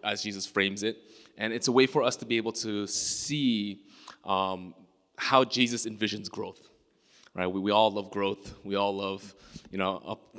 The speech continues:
and to the right. <laughs> Um, we, we like to see things, um, profit. We like r-, goals, results.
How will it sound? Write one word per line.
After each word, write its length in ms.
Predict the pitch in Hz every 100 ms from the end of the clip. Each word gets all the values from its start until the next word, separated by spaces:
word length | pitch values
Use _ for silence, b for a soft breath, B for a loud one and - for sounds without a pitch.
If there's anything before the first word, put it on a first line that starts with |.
| -
and 120 | 107
to 80 | 113
the 60 | 98
right. 380 | 98 104 101 - -
<laughs> 160 | -
Um, 260 | 113 104 101 - B B B
we, 220 | 98 107
we 100 | 107
like 160 | 107 107
to 60 | 104
see 220 | - 110
things, 440 | - 107 101 - B B _ _
um, 340 | 107 98 92 92
profit. 600 | - 127 107 127 117 - -
We 120 | 107
like 220 | 107 98 -
r-, 120 | 117 - - _
goals, 580 | 120 123 120 120 120 117
results. 800 | 104 104 120 120 127 - -